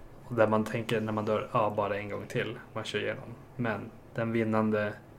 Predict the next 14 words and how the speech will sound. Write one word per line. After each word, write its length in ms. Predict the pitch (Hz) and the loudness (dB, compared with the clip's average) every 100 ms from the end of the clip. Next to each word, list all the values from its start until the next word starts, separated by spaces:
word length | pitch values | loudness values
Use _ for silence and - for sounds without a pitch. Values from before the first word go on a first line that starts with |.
| - - - - - - - | -18 -18 -18 -20 -20 -18 4
platsen 280 | 131 - | 4 4
för 100 | - | 2
mig 260 | 123 110 101 | 4 4 4
vart 400 | 101 98 - - | 4 2 2 -6
i 100 | - | -4
slutändan 380 | - - 107 - - - - - | -2 -2 -4 -6 -14 -18 -8 -2
Enter 440 | 110 104 - 104 107 | -2 0 0 0 2
the 160 | 101 101 | 0 0
Gungeon, 540 | 104 110 113 110 95 - - - - - - - - - - - - - - - - - - | 4 4 4 -2 -6 -12 -14 -14 -16 -18 -18 -18 -18 -18 -18 -18 -20 -6 -4 -4 -14 -18 -16
som 200 | - 110 | -2 2
är 160 | 104 98 | 2 2
en 120 | 101 | 4
blandning 400 | 107 101 101 107 | 6 4 4 0
av 360 | 101 104 104 | 2 2 2